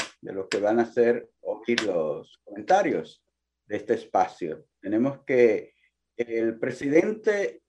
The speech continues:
Abinader, eh, informa que los cambios en la Policía Nacional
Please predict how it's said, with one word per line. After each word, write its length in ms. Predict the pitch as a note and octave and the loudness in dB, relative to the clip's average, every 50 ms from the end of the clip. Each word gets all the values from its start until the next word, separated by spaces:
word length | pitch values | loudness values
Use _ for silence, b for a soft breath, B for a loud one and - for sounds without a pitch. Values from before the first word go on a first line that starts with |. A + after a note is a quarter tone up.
| _ _ | _ _
Abinader, 800 | - A#2+ A2 A#2 A#2 A2+ A2+ A2 G2+ G2 A#2+ B2+ A#2 - - - _ _ _ _ _ _ _ _ _ _ _ _ _ _ _ | -4 -2 0 2 2 2 2 0 0 2 4 4 2 2 0 -6 _ _ _ _ _ _ _ _ _ _ _ _ _ _ _
eh, 300 | - G#2 G#2 G#2 - - - | -4 -2 0 -2 -2 -2 -2
informa 1300 | B2+ C3+ B2 A#2 A#2 A2+ - - - - - D3+ D#3 F3+ G3 G3+ F3+ D#3 B2 A2+ A2+ A#2+ C3 - - - _ _ _ _ _ _ _ _ _ _ | 0 2 2 2 0 -2 -8 -16 -20 -6 0 4 6 6 6 4 2 0 2 2 2 0 0 -2 -6 -14 _ _ _ _ _ _ _ _ _ _
que 460 | - E3+ F3+ F#3 F#3+ G#3 - - - - | 4 4 6 6 4 4 0 -2 -6 -6
los 640 | A#2+ C#3 C#3+ C#3+ D#3 E3+ G3 G#3 G3 - - - - _ | -4 -2 0 2 4 4 4 2 0 -6 -10 -16 -20 _
cambios 920 | - D3 D3+ E3 F3+ F#3+ G3 F#3+ G3 G3+ G3+ G3+ G3+ G3+ F#3+ - - - _ _ - | 2 4 6 6 6 4 2 -2 -4 -4 -4 -4 -4 -4 -6 -8 -14 -20 _ _ 2
en 380 | C#3+ C#3+ C#3+ C#3+ C#3+ D3 C#3+ | 2 4 4 4 2 2 4
la 200 | C#3 B2+ B2 - | 4 2 2 2
Policía 840 | - B2 A#2+ A#2 A2 G#2+ - - - E3 G3+ G3+ G3 F#3 E3+ E3+ - | 0 0 0 0 -2 -6 -10 -12 -10 -10 -4 -2 0 0 0 -2 -2
Nacional 840 | E3+ A#2+ A#2+ A#2 A2+ A2 - - G2 G2 G#2 A#2+ C#3 D3 D3 C#3 C3+ | 0 2 4 4 2 2 0 -4 -4 -2 0 2 2 4 2 2 -2